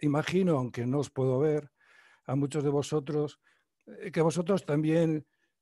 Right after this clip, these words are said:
estaréis hablando desde vuestras, eh, desde vuestros salones, desde vuestras, eh, cocinas, quizás desde vuestra habitación,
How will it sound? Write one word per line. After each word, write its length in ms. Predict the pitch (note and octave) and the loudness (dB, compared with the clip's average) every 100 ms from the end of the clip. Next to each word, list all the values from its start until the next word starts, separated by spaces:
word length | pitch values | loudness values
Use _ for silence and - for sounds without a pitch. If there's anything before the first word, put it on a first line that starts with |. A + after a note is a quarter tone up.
| - F#3+ - _ - | -20 -20 -20 _ -10
estaréis 500 | C3 D3 D#3+ E3+ D3 | -2 4 4 4 4
hablando 500 | D3 D3+ D#3 C#3+ C3+ | 2 4 2 2 2
desde 320 | C3+ A#2+ B2+ | 0 0 -2
vuestras, 540 | A#2+ A2+ A2 F#2+ - | -2 -6 -8 -12 -12
eh, 260 | C3+ F#2 G2+ _ - | -14 -14 -18 _ -14
desde 180 | A2+ B2 | -8 -6
vuestros 300 | A#2+ B2 - | -4 -8 -8
salones, 720 | A#2 C#3 D3 C3+ C3+ C3 - _ _ _ _ _ | -2 0 2 0 -2 -4 -10 _ _ _ _ _
desde 240 | C3+ B2+ | -4 -2
vuestras, 480 | B2 A#2 B2+ B2 A2 | -2 -4 -4 -4 -4
eh, 300 | B2 A#2 A#2 | -6 -6 -10
cocinas, 600 | A2+ G#2 D3+ D#3+ C#3 C#3 | -10 -4 0 2 2 -2
quizás 520 | - A#2 C3+ C#3+ C#3 | -4 -6 -2 -2 -2
desde 220 | A#2+ A2+ A#2+ | -2 -4 -4
vuestra 280 | A#2+ - | -6 -6
habitación, 760 | A#2+ B2 G#2+ - D3 D#3 D3 C#3+ | -4 -4 -6 -4 0 0 -2 -6